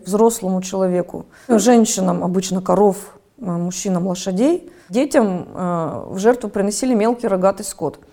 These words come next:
И это связано вот не, не только с мифологической какой-то привязкой именно этого вида животного к ребенку или взрослому, а, видимо, еще к тому, что в похоронах взрослых принимало участие большое количество народу,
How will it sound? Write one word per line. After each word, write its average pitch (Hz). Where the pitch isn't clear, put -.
И 202
это 208
связано 208
вот 180
не, 190
не 190
только 294
с -
мифологической 214
какой-то 175
привязкой 180
именно 175
этого 185
вида 180
животного 175
к -
ребенку 185
или 196
взрослому, 240
а, 196
видимо, 240
еще 233
к -
тому, 240
что 202
в -
похоронах 247
взрослых 226
принимало 196
участие 214
большое 202
количество 233
народу, 175